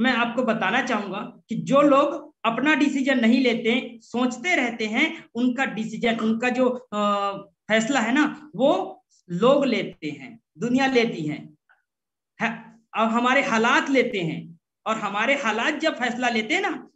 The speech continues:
तो हमारे हिसाब से नहीं लेते, वो अपने हिसाब से लेते हैं। और दूसरे वो लोग जो अपना फैसला लेते हैं ना सर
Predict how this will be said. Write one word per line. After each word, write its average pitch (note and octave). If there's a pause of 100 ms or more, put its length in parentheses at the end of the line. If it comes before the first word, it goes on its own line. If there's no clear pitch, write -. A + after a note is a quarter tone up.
तो A3+
हमारे G3+
हिसाब G3+
से A#3
नहीं G#3+
लेते, G3+
वो -
अपने F3+
हिसाब E3+
से -
लेते B2+
हैं। - (760)
और G#3
दूसरे C4
वो D4+
लोग C#4+ (140)
जो E3
अपना C#4+
फैसला B3+
लेते G3+
हैं G3
ना D4
सर E4